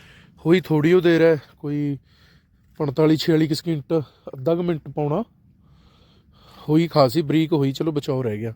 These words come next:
ਸਾਰੇ ਖੇਤ ਭਰ ਗਏ ਜੀ। ਆਪਾਂ ਪਹੁੰਚੇ ਹਾਂ ਘਨੌਰ ਵਾਲੇ ਖੇਤ ਮਾ ਆਪਣੇ ਮਾ। ਉਰੇ ਆਪਣੀ ਕਣਕ ਲੇਟ ਤੀ, ਤਾਜ਼ਾ ਪਾਣੀ ਲੱਗਿਆ। ਬਤੌਰੇ ਤਕਰੀਬਨ ਪਾਣੀ ਭਰਿਆ ਵਾ ਖੇਤ ਹੈ ਨਾ।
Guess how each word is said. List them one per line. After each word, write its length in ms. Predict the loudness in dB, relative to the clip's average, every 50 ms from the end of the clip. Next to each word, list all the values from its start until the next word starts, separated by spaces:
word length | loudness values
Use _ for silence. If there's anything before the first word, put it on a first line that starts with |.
| _ _ _ _ _ _ _ -20 -20 _ _ -18
ਸਾਰੇ 360 | -10 -4 -2 0 2 2 0 -2
ਖੇਤ 180 | -2 -6 -6 -4
ਭਰ 200 | -4 -2 -2 -2
ਗਏ 140 | -2 -2 -2
ਜੀ। 80 | 0
ਆਪਾਂ 200 | -2 -2 -4 -6 -8
ਪਹੁੰਚੇ 360 | -6 -6 -8 -8 -6 -6 -6
ਹਾਂ 60 | -6 -4 -4
ਘਨੌਰ 220 | -4 -4 -2 -2 0
ਵਾਲੇ 160 | 0 0 0
ਖੇਤ 180 | 0 -2 -2 -2
ਮਾ 100 | -4 -6
ਆਪਣੇ 200 | -4 -2 -4 -2
ਮਾ। 160 | -2 -4 -6 -8 _ _ _ _ _ _ -10
ਉਰੇ 140 | -4 0 0
ਆਪਣੀ 160 | 2 2 0 0
ਕਣਕ 260 | 0 0 0 0 0
ਲੇਟ 300 | 2 4 4 2 2 -2
ਤੀ, 180 | -4 -4 -4 0
ਤਾਜ਼ਾ 300 | 2 2 2 4 2 2
ਪਾਣੀ 260 | 0 0 -4 -2 -2
ਲੱਗਿਆ। 220 | -2 -2 -2 -2
ਬਤੌਰੇ 260 | -2 -2 -2 -2 -4
ਤਕਰੀਬਨ 400 | -6 -8 -8 -6 -6 -6 -6 -8
ਪਾਣੀ 280 | -8 -8 -8 -6 -6 -6
ਭਰਿਆ 240 | -6 -6 -6 -4 -4
ਵਾ 120 | -6 -8
ਖੇਤ 280 | -12 -14 -16 -16 -12 -10
ਹੈ 80 | -10
ਨਾ। 100 | -8 -10